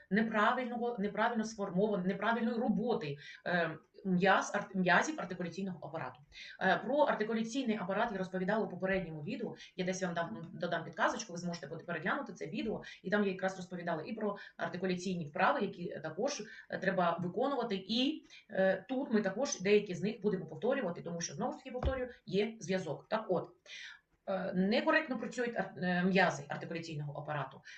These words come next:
Неправильно сформований прикус може бути саме наслідком того, що, е, неправильно вони,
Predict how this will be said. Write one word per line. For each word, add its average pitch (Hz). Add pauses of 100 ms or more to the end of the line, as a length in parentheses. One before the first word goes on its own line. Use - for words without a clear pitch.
Неправильно 254
сформований 226
прикус 233 (160)
може 208
бути 202
саме 190
наслідком 170
того, 262
що, - (220)
е, 170
неправильно 220
вони, 190